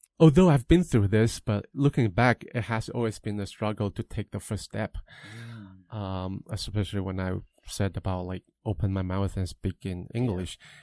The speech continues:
Speaker 1: Actually wasn't as easy as how I put it, but, uh, yeah. If I would go back th-, to, to the younger, like, fourteen-year-old Yalu, just, there's nobody, basically, it's, again, there's nobody deduct-, deducting point out of you, so just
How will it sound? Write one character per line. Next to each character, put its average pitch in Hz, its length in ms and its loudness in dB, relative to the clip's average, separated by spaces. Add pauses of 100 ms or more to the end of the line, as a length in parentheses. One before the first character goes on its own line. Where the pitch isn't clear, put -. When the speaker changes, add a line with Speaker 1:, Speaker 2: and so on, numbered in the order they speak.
(260)
Speaker 1:
Actually 160 280 2
wasn't 127 400 0
as 110 180 -4
easy 107 380 -4
as 95 180 -6 (180)
how 98 120 -2
I 98 80 0
put 117 240 0
it, 147 180 -2 (240)
but, 101 200 -2 (100)
uh, 95 280 -2
yeah. 104 360 4 (840)
If - 160 -2
I 110 100 2
would 123 160 4
go 107 120 0
back 98 240 -4 (160)
th-, 101 200 -4
to, 95 280 0
to - 180 -4
the 90 140 -2
younger, 92 480 -4
like, 92 220 -4
fourteen-year-old 92 840 -4
Yalu, 95 460 -4 (160)
just, - 300 -8 (520)
there's - 300 -2
nobody, 113 480 -4 (180)
basically, 139 360 -2
it's, - 280 -6
again, 113 300 -2
there's 95 240 -2
nobody 104 320 2
deduct-, 98 320 -4 (120)
deducting 104 440 -4
point 113 300 -2
out 92 160 -4
of 92 120 -10
you, 92 200 -6
so 90 280 -4
just - 300 -6